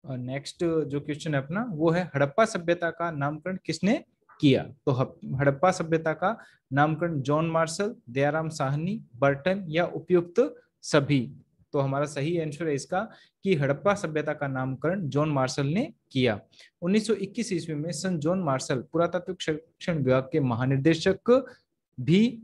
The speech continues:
रहे। अ, हड़प्पा सभ्यता की विधिवत घोषणा कब हुई? उन्नीस सौ चौबीस में, उन्नीस सौ छब्बीस में, उन्नीस सौ छत्तीस में या उन्नीस सौ चालीस में? तो हड़प्पा सभ्यता की विधिवत घोषणा उन्नीस सौ चौबीस में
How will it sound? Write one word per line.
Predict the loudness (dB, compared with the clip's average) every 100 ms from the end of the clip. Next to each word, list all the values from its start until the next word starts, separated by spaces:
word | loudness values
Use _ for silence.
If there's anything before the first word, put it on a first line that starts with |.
| 0
रहे। | 4 4 4 -2 -10 _ _ _ _ _ _ _ _ _ _ _ _ _ _ _ -12
अ, | -10 -8 -12 _ _ _ _ _ 0
हड़प्पा | 2 4 2
सभ्यता | 2 0 2 0
की | 0 -4
विधिवत | -2 -2 -2 -2 -4
घोषणा | -4 -4 -2 -2
कब | 0 0 0 2
हुई? | 0 0 -6 _ _ _
उन्नीस | 0 2 2
सौ | 0
चौबीस | 2 2 2 0
में, | -4 -6 -6
उन्नीस | -4 -4
सौ | -6
छब्बीस | -8 -4 -2 -2 -2
में, | -4 -8 _ _
उन्नीस | 0 2 2
सौ | -2
छत्तीस | -2 -4 0 0 2
में | 0 0
या | 0 2
उन्नीस | 2 2 2 0
सौ | -4 -4 _ _ 2
चालीस | 4 4 0 -4
में? | -10 -8
तो | -4
हड़प्पा | 0 0 2 0 0 -4 -20 _
सभ्यता | -2 2 2 2 0
की | -2
विधिवत | -2 -2 -2 -4
घोषणा | -4 -6 -4 -2 -2
उन्नीस | 0 0 2 0
सौ |
चौबीस | 0 2 2 2
में | -2